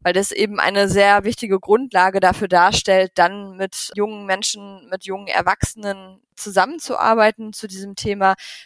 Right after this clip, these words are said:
zumal, äh, die, äh, Räumlichkeiten, in denen diese Kurskonzepte durchgeführt, äh, werden, möglicherweise auch aus unterschiedlich positionierten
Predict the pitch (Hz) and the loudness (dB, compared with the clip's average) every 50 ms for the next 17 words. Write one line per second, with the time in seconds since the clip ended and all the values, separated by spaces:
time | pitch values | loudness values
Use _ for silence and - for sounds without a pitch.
0 | _ - - - 202 190 185 196 190 190 185 190 185 - - - 180 180 175 175 | _ -16 -16 -4 0 2 2 4 4 4 4 2 0 0 -2 -2 -2 -2 -4 -8
1 | 180 180 185 180 180 - - - 180 180 175 220 233 247 240 240 - - 226 196 | -14 -14 -10 -8 -6 -4 -2 -2 -2 0 2 2 0 0 -2 -6 -6 -2 0 0
2 | 190 - - 208 185 170 185 185 185 185 185 185 185 185 180 - _ - 190 185 | 0 0 -4 -8 -10 -10 -8 -4 -4 -4 -4 -4 -8 -16 -20 -20 _ -10 -10 -6
3 | 175 185 180 180 175 - 202 190 - - 190 185 - 185 170 _ - 175 175 175 | -4 -2 -2 -2 -2 -6 -10 -12 -10 -10 -10 -6 -6 -8 -8 _ -6 -4 -4 -2
4 | 175 170 170 - - - _ _ _ _ 196 - 233 285 330 - - 247 240 - | -2 -2 -4 -6 -10 -14 _ _ _ _ _ -6 -4 -4 -4 -4 -6 -10 -10 -4
5 | - 226 226 220 - - - - - - - _ - - 190 196 185 185 190 185 | 2 2 2 2 2 -4 -18 -20 -20 -20 -16 _ -2 2 2 4 4 6 4 4
6 | 190 190 190 190 190 190 - 196 185 - 202 175 180 180 180 - - - 104 190 | 4 2 -2 -8 -10 -8 -8 -6 -2 0 0 2 4 2 2 2 2 2 4 2
7 | 214 - - - 202 202 - 214 240 226 226 208 196 214 196 - 202 196 - - | 2 2 0 0 0 0 -2 -6 -8 -8 -8 -8 -8 -8 -6 -6 -8 -8 -8 -10
8 | - 214 196 202 190 - - 208 202 202 202 202 196 - _ 202 196 202 196 196 | -10 -10 -10 -12 -12 -14 -16 -16 -14 -6 -4 -4 -4 -4 _ -14 -18 -18 -18 -18